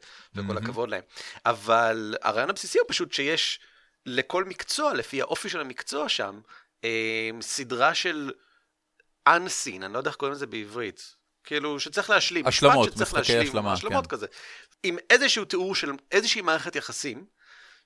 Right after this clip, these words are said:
Speaker 1: חיובית, שלילית, זה לא משנה, משהו מעניין, ותמיד משהו שרלוונטי למקצוע,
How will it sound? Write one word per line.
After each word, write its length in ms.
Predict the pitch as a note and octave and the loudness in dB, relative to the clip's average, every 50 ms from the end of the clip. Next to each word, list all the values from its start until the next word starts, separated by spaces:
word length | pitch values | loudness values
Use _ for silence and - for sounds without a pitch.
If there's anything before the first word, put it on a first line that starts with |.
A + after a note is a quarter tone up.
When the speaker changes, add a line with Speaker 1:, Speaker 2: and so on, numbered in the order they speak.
| _ _ _ _ _ _ - - | _ _ _ _ _ _ -14 -8
Speaker 1:
חיובית, 380 | - - F#3+ F3 D3+ D#3 G3 - | -2 2 2 2 4 4 2 2
שלילית, 220 | - E3+ F3 F#3 | 2 -2 -2 -2
זה 60 | C3 D#3 | 0 -2
לא 80 | F#3+ | -2
משנה, 200 | G#3+ - G3+ C#3 | 0 0 -2 0
משהו 220 | C3 E3 - - A#3+ | 0 0 0 0 0
מעניין, 500 | G#3 E3+ D3 C#3+ D3 D#3+ F3 G#3 A#3+ A#3 D3+ C3 | 0 -2 0 0 -2 0 0 0 -2 -4 -4 -4
ותמיד 420 | C#3+ - - C#3 C#3+ F#3+ G#3+ F#3 | -6 -4 -4 -4 -4 -4 -4 -4
משהו 180 | F3 E3 A3 G3 | -4 -4 -4 -4
שרלוונטי 500 | G3 F3 D3 C3+ A#2+ B2+ C#3 D3 E3 D3 | -4 -2 -2 -2 -2 -2 -2 -4 -4 -8
למקצוע, 680 | C3 G#2+ G2+ - - - - - C#3 G#2+ F#2+ G#2+ D#3 | -8 -10 -10 -12 -10 -6 -4 -2 0 0 0 0 -2